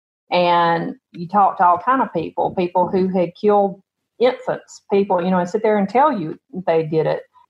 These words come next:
Whitley is just as interesting as any of them because she, there is so many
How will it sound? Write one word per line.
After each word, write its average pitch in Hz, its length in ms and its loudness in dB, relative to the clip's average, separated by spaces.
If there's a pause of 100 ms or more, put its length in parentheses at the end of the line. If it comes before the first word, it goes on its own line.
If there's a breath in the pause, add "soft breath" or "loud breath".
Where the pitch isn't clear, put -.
(140)
Whitley 240 920 2
is 185 140 -2
just 214 340 -2
as 202 100 -6
interesting 196 640 -2
as 175 100 -4
any 190 200 0
of 160 140 -4
them 185 440 -2
because 170 560 0
she, 180 400 -4
there 180 140 0
is 220 340 0
so 190 160 0
many 185 640 0